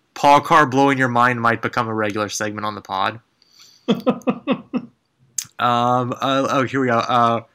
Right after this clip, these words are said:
Speaker 1: "Roger, how do you plan on celebrating once you receive your American citizenship?" Uh,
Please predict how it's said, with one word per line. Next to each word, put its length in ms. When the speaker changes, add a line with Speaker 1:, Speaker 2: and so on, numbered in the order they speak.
Speaker 1:
"Roger, 400
how 160
do 60
you 100
plan 240
on 140
celebrating 540
once 200
you 80
receive 360
your 80
American 360
citizenship?" 640
Uh, 220